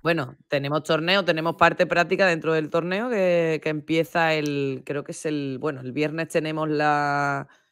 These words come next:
el referee meeting y, y ya el, el sábado empezamos. Además es torneo internacional al uso, pesaje por la mañana,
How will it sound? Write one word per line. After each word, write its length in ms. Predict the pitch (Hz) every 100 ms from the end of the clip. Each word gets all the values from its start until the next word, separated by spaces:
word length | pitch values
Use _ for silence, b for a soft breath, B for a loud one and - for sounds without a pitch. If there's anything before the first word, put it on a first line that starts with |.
| _
el 120 | -
referee 360 | 151 160 170 156
meeting 340 | 165 170 208 208
y, 440 | 175 151 147 135 -
y 140 | 143
ya 160 | 139 139
el, 360 | 143 143 135 -
el 120 | 147
sábado 280 | 147 151 151
empezamos. 460 | 143 147 160 175 165
Además 260 | 143 147
es 60 | 151
torneo 760 | - 139 147 151 151 143 143 139
internacional 680 | 151 156 156 151 156 156
al 120 | 151 151
uso, 400 | 180 - 202 214 b b b _
pesaje 340 | - 143 151 147
por 100 | 147
la 60 | 147
mañana, 680 | 151 170 180 190 190 -